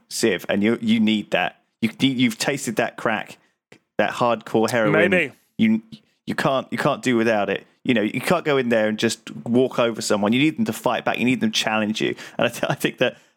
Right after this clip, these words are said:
Speaker 1: unfortunately, Civ A I has, is never gonna be that and was never that.
Speaker 2: But
Speaker 1: I, I
Speaker 2: why?
Speaker 1: agree, though. We got to understand that we are playing an alpha build and it's only got Prince difficulty.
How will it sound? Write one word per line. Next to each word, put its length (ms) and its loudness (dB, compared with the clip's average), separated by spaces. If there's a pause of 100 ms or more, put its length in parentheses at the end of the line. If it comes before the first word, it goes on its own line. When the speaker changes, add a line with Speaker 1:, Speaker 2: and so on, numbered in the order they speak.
Speaker 1:
unfortunately, 680 0
Civ 420 0
A 160 2
I 380 2
has, 240 -2
is 360 -2
never 480 2
gonna 220 0
be 220 0
that 240 0
and 220 -2
was 260 0
never 260 0
that. 220 -2
Speaker 2:
But 100 2
Speaker 1:
I, 40 -8
I 40 -8
Speaker 2:
why? 320 4
Speaker 1:
agree, 320 2
though. 240 2 (380)
We 80 4
got 100 4
to 80 2
understand 340 0
that 100 2
we 120 4
are 80 4
playing 260 0
an 60 2
alpha 240 0
build 400 0
and 140 2
it's 100 -2
only 160 2
got 140 -4
Prince 260 0
difficulty. 720 -4